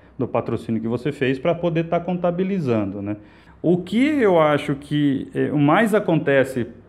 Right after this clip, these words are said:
pras empresas de um modo geral no sentido da contabilidade, porque não é comum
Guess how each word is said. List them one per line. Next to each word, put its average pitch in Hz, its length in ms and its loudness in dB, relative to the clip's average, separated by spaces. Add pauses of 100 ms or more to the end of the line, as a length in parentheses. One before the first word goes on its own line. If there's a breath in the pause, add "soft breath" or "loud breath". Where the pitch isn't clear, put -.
(760 loud breath)
pras 147 220 2
empresas 170 460 4
de 165 60 2
um 160 40 6
modo 147 180 4
geral 131 240 6
no 135 140 4
sentido 156 300 -2
da 131 60 2
contabilidade, 135 440 0
porque 196 240 2
não 220 240 4
é 214 60 4
comum 220 560 4